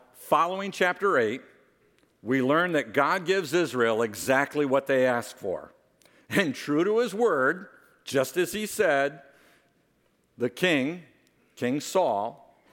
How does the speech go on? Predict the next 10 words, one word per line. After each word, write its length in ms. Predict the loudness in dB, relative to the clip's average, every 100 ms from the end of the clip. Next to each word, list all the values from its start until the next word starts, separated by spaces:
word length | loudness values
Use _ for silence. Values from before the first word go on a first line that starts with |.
| _ _ -6
eventually 560 | -2 0 -2 -2 -2
begins 460 | -2 0 -2 -2 -4
to 80 | -4
use 320 | -2 -2 -2
the 80 | -6
people 520 | -4 -4 -4 -8 -8 _ _ _ _
for 240 | -2 0
his 180 | 0 0
own 220 | -2 0
advantage. 640 | -2 -2 -6 -8 -18 -20